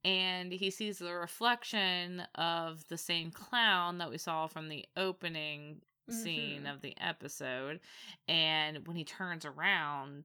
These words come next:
Speaker 1: though, there's no one there. There's no clown there. So that does give him a spookums, and I'm like, "Good boy, good boy."
Speaker 2: Yes.
Speaker 1: Yeah, finally someone with a healthy distrust of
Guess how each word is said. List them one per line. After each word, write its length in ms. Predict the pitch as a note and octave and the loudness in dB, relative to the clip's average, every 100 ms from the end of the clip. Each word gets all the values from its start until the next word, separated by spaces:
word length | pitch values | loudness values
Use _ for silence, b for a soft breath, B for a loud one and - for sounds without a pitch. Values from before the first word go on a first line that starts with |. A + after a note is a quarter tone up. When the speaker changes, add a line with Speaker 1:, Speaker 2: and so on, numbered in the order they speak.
| - | -4
Speaker 1:
though, 420 | C#3+ C3 B2+ B2 E3+ _ - | -2 -2 -4 -8 -12 _ -16
there's 220 | D3 - | -14 -10
no 260 | D3+ C#3 C3+ B2 | -8 -8 -10 -10
one 320 | C3+ A#2 B2+ | -8 -8 -8
there. 220 | D#3 C3+ | -6 -4
There's 180 | A#2 C#3 | -4 -8
no 140 | C#3+ A2 | -10 -10
clown 540 | - D3+ C3+ C3 C#3 | -6 -4 -4 -6 -4
there. 440 | E3 C#3+ - - B B B - | -2 -2 -4 -6 B B B -10
So 540 | - D#3 C#3+ C3+ - - | -2 0 0 -6 -10 -12
that 400 | D3+ E3 F3+ - - _ - D#3 - | 4 8 8 6 -4 _ -16 -16 2
does 340 | G3+ G3+ G3+ | 6 8 6
give 200 | F3 G3 | 6 4
him 160 | F3+ E3 | 4 -2
a 40 | |
spookums, 680 | F3 - G3+ F#3+ D#3 D#3+ F3 | -4 -2 -2 0 -2 -2 -2
and 80 | F3+ | 0
I'm 140 | E3+ | 2
like, 220 | F#3 F#3+ - | 4 4 10
"Good 160 | A3+ | 10
boy, 440 | F3+ G#3+ F#3 E3+ D#3 - | 10 8 8 6 -2 6
good 160 | D#4 G#3+ | 8 10
boy." 380 | B3+ G#3+ B3+ G#3 G#3+ G3+ - | 12 12 12 8 2 2 6
Speaker 2:
Yes. 460 | - - - - - _ _ B B D#4 - | 6 4 0 -4 -6 _ _ B B -4 0
Speaker 1:
Yeah, 260 | - G#3 | 4 4
finally 420 | G#3+ D4+ D#4+ C#4 C#4 | 12 12 12 12 10
someone 320 | D4 B3 A#3+ | 10 8 6
with 100 | A#3 | 6
a 60 | A#3 | 10
healthy 360 | B3 G#3 B3 | 8 8 4
distrust 600 | G3+ A3 - A3 G#3+ - | 4 2 6 6 6 4
of 280 | F#3 F3+ F3+ | 4 4 2